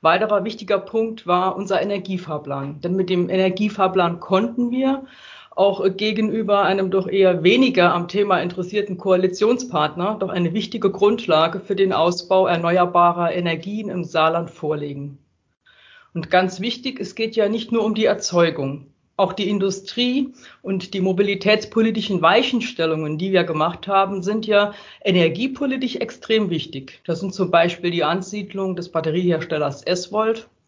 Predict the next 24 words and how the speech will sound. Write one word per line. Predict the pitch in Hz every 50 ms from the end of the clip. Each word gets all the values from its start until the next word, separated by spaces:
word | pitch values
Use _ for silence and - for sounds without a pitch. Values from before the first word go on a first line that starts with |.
| _ - - - - - - -
aber | 175 190 190 -
auch | 196 -
der | - 175 175 -
Einstieg | - 175 180 190 - - - - 196 196 185 185 - - -
der | 185 170 165 156 -
Automobil- | 175 170 180 185 175 175 175 175 185 214 202
und | 190 185 175
Zuliefererindustrie | - - 269 285 302 254 233 208 - 180 165 156 - 165 165 147 156 - - - - - 165 180 202 233 254 262 - - - - - _
in | - 185 185
neue | 185 175 175 170 156 -
Antriebe | 151 170 202 - - - 240 247 247 226 262 262 254 262 - - _ _
und | - - 185 185
auch | - 165 160
nicht | 190 202 180 - -
zuletzt | - 151 160 175 185 180 -
noch | 220 214 214
zu | - - - 208 190
nennen | 190 190 190 196 196
unser | - 190 185 196 175
Verkehrsentwicklungsplan | 180 180 175 - - 196 190 185 185 170 156 - 202 208 208 - 214 208 - - - - 190 185 190 185 185
Ö | 190 190
P | - 202 190
N | - 185 180
V, | - - - 226 214 160 131 135 135 -